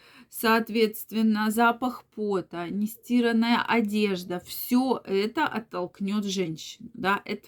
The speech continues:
это уже мы об этом говорили многократно, что за гигиеной нужно следить. Трусы, носки подлежат обязательно стирке, да, хотелось бы сказать, обработке.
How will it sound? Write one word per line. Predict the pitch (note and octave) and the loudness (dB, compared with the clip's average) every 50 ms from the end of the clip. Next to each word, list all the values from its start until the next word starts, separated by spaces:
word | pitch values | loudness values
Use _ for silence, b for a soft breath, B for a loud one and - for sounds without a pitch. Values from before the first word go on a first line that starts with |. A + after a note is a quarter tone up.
| _ - - | _ -10 -2
это | - A#3 A#3+ A#3 B3 | 0 0 2 4 4
уже | A3 G#3+ F#3+ F#3+ G3 G#3 G#3 G3+ B B B B B B | 4 4 2 0 0 0 0 -2 B B B B B B
мы | - G#3 A3 G#3+ G3+ F#3+ F#3 F#3+ | -2 0 0 2 2 2 2 2
об | G3 F#3 | 2 2
этом | G#3 - - F3+ G3 | 0 0 0 -2 -2
говорили | E3+ F#3+ F3+ F#3+ F#3+ F#3+ F#3+ F#3 F3+ | 0 0 0 0 0 0 0 0 0
многократно, | F3+ F3 E3+ E3 F3 F3+ - - A#3+ C4+ E4 F4 F4 F4 D4+ | -2 -4 -6 -6 -8 -8 -4 0 2 4 2 2 2 -2 -4
что | - - - G3+ | -4 -4 -10 -10
за | F#3+ G3+ | -8 -8
гигиеной | F#3 F#3+ G3 F3+ F#3+ G#3 G#3+ G#3+ B3 D4+ D#4+ D#4+ C#4 A#3+ | -8 -10 -10 -12 -10 -8 -4 -2 0 2 2 4 4 4
нужно | G#3 G#3 G#3+ A3+ A3 A3 G3+ G#3 | 4 4 2 0 0 0 -4 -6
следить. | - - - F#3+ F#3 - - E3 D#3+ - - | -6 -6 -4 -4 -4 -4 -6 -8 -8 -8 -6
Трусы, | - E3+ F3+ F#3 - - - - C4+ D4+ E4 E4+ E4+ D#4+ b b b b b b b b - | -6 -4 -4 -4 -6 -6 -4 2 6 6 8 8 6 4 b b b b b b b b -8
носки | F#3+ G3 G3 F#3 - - - - G#3+ B3 C4+ D4+ D#4+ D#4+ D#4 b b b b b b | -6 -6 -4 -4 -6 -10 -6 -2 2 4 6 6 6 6 4 b b b b b b
подлежат | G3+ G#3 F#3+ G3 G#3+ A3 G3+ A3+ G3 F#3 - | -6 -4 0 2 2 2 4 4 2 0 -2
обязательно | - - F#3+ F#3+ F#3 F3+ F3 - - E3 E3+ E3 F3 | -4 -8 -4 -2 -2 -2 -2 -4 -6 -6 -4 -4 -4
стирке, | F#3 - - - - C4+ D#4+ D#4+ D#4 - - C4 | -6 -8 -6 0 4 6 6 6 6 4 -2 -4
да, | A3 G#3+ G#3+ A3 A#3 | -2 0 2 0 0
хотелось | A3+ - A#3+ A3+ - A3 G#3 F#3+ | 0 -4 -4 -2 -2 -2 -2 -2
бы | G3+ | -6
сказать, | F#3+ - - G#3+ - - - | -8 -6 -6 -6 -6 -6 -6
обработке. | G#3+ F#3+ F3 G#3+ - F#3+ E3 D#3+ - F3+ G#3 G#3+ - - _ - C4+ B3 | -4 -2 -2 0 0 -2 -2 -2 0 -2 -2 -2 -4 -16 _ -16 -16 -16